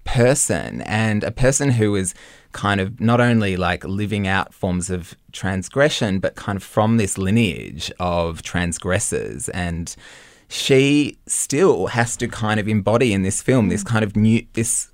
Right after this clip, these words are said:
Speaker 1: contemporary, or, like, I mean, today's normative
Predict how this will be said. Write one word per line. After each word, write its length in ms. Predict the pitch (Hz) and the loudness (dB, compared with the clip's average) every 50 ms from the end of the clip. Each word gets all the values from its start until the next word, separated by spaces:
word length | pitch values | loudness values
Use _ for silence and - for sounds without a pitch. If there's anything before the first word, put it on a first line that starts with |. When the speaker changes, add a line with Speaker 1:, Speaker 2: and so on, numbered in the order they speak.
| - - | -14 -4
Speaker 1:
contemporary, 800 | - 120 113 - - 127 139 147 - - 113 80 85 92 98 | -2 0 0 2 2 2 2 2 2 2 2 2 2 2 2
or, 80 | 104 101 | 0 0
like, 180 | 95 - 50 - | 0 -2 -4 -4
I 100 | - 104 | -4 -4
mean, 200 | 107 107 101 98 | -4 -4 -4 -6
today's 680 | 90 - - 92 95 101 110 113 101 92 87 90 87 - - - - - _ _ | -8 -8 -6 -4 -2 0 0 0 -2 -4 -6 -8 -10 -12 -14 -16 -20 -20 _ _
normative 920 | - 95 98 98 101 104 110 101 - - - 87 87 78 82 80 - - - | -2 0 2 2 2 2 2 0 -2 -2 -2 -2 -2 -2 -4 -8 -12 -16 -20